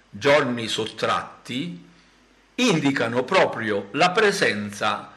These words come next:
dei dodici apostoli a livello divino, ossia per dieci, che esistono dentro la creazione del Natale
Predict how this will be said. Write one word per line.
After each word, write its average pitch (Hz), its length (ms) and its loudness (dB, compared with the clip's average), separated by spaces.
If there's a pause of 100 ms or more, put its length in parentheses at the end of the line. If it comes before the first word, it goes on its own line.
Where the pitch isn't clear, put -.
(200)
dei 165 360 2
dodici 196 640 2
apostoli 104 840 -2
a 101 80 2
livello 131 640 2
divino, 156 760 -4
ossia 110 400 -4
per - 440 -4
dieci, 110 580 -4 (680)
che 175 320 2
esistono 220 1000 0 (260)
dentro 135 880 0 (300)
la 135 180 0
creazione 151 640 4
del 143 160 4
Natale 165 800 0